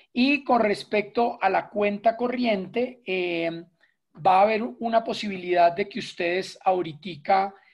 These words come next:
eh, acumulen un poquitico más de plata, porque el juego que van a hacer lo van a hacer con el dinero que tienen en la cuenta corriente.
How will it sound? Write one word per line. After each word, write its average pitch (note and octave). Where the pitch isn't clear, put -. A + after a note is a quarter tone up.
eh, E3+
acumulen F3
un G#3
poquitico -
más F#3+
de G#3
plata, G#3+
porque F#3
el E3+
juego F#3+
que G3+
van E3+
a F3
hacer F#3
lo F#3+
van F#3+
a F#3+
hacer F#3+
con G3+
el F#3
dinero D#3+
que F#3
tienen E3
en F#3
la D#3+
cuenta E3
corriente. G3